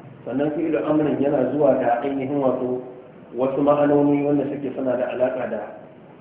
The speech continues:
irin ainihin wato waɗannan. Ina fata an fahimta. Ya zo littahadi,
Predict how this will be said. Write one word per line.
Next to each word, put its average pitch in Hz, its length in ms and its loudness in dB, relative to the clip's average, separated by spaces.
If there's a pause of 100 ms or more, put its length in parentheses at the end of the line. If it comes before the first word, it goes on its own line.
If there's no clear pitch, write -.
(100)
irin 127 320 0
ainihin 127 320 0
wato 117 240 0
waɗannan. 110 400 -8 (520)
Ina 160 160 0
fata 143 320 2
an 143 80 0
fahimta. 123 400 -4 (560)
Ya 123 140 -6
zo 156 180 2
littahadi, 143 720 -2